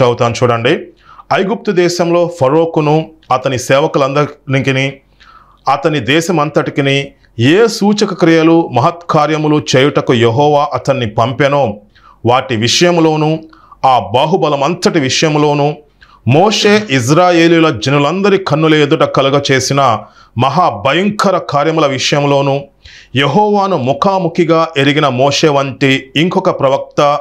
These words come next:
ఇజ్రాయేలీయులలో ఇదివరకు పుట్టలేదు." ఇది మోషే గురించి బైబిల్లో రాయబడిన మాటలు. దేవుడు మోషేని ఏర్పాటు చేసుకున్నాడు,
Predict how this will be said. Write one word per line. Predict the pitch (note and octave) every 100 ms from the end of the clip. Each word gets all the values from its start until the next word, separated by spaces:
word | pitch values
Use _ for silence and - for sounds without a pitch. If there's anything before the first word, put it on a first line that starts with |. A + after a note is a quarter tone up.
| - B2+
ఇజ్రాయేలీయులలో | A#2 C#3 D#3 C#3+ D3 C#3 C3+ C3 C3+ -
ఇదివరకు | C3 C3 C3+ C3 B2 C#3+ B2
పుట్టలేదు." | C3+ - C#3 B2 A2 G2+ - _ _ _ _ - - -
ఇది | D3+ D3+ C#3+
మోషే | A#2 C3+ G3 A3 - G#3+
గురించి | D#3+ E3+ E3+ D#3+ F#3+ F3+
బైబిల్లో | A#2 G2+ C3+ F#3 F#3+ G3+ F#3
రాయబడిన | C#3 C#3+ C3+ C3
మాటలు. | A#2 A#2 C3 C#3 F#2+ - _ _ _ _ _ - - -
దేవుడు | A2 G2 E3+ A#3 A#3+ A#3
మోషేని | A3+ D3 E3+ E3+ F#3+ F#3 F3
ఏర్పాటు | C#3 G3+ - D#3+ D#3+ -
చేసుకున్నాడు, | C#3+ - D3 C#3+ C3+ C#3+